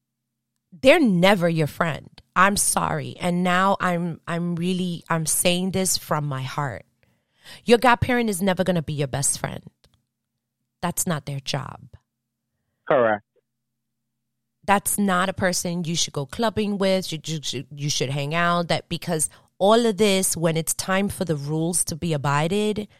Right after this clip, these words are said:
Speaker 1: it's gonna come out and bite you, and you're not gonna like it, and it's not gonna feel good. And then who's wrong? So is Pedro wrong for taking off his cap? Or is the godparent wrong for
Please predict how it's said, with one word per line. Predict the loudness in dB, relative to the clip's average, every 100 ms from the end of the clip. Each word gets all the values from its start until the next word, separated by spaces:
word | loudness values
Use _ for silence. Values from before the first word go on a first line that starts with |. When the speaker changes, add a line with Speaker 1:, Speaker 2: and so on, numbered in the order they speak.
| _ _ _
Speaker 1:
it's | -8
gonna | -4 -4
come | -2 0
out | 0
and | -2
bite | 0 -2 -2
you, | -4 -6 -10 _ _ _ _ _ _ -14 -8
and | -6
you're | -4
not | -4
gonna | -4 -6
like | -4 -4 -6
it, | -4
and | -2
it's | -2 -2
not | -6 -6
gonna | -10
feel | -8 -8
good. | -8 -10 -10 -16 -20 -14 -2
And | 2
then | 2
who's | 2 2 2 4
wrong? | 4 4 -2 -18 -20 _ _ -20 -20 -16 -4
So | 2 4 2 0 -8
is | -4 -2 -2
Pedro | 0 2 4 2
wrong | 4 4 4 2 0
for | -2 -2 0
taking | -2 -4 -2
off | -4 -2
his | -4
cap? | -4 -8 -10 -16 -20 _ _ _ _ _ _ _ _ 4
Or | 6
is | 6
the | 2
godparent | 0 0 0 -2 0 2 0
wrong | -2 2 2 2 0
for | -4 -2 0 2